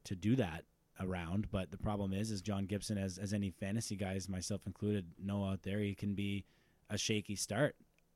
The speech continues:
And I don't mean a start to the, to the season. I mean a start in the net.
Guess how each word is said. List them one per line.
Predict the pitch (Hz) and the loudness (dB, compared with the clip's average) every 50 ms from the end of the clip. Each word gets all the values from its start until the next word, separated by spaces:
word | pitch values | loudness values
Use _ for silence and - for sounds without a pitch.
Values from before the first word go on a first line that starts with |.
| _ _ - | _ _ -8
And | - 113 113 | -4 0 0
I | 110 107 | 2 2
don't | 110 107 104 | 2 2 2
mean | 107 104 98 95 98 - | 2 2 2 0 0 -2
a | 104 104 | -4 -4
start | - - - 107 104 98 95 - _ _ _ | -2 0 2 4 4 2 0 -4 _ _ _
to | - - 104 | -4 -2 -2
the, | 92 95 92 82 - | 0 0 -2 -4 -6
to | - 101 | -8 -8
the | 90 90 | -6 -4
season. | 82 - - 107 107 101 98 92 | -4 -2 2 2 2 2 2 0
I | 90 90 | -2 -2
mean | 92 92 92 90 | 0 0 0 -2
a | 87 | -2
start | - - - - 101 98 92 - | -2 -2 0 0 0 0 0 -2
in | - 98 92 | -4 -4 -4
the | 90 85 | -2 -2
net. | 90 101 98 - - - | -2 -2 -4 -4 -6 -10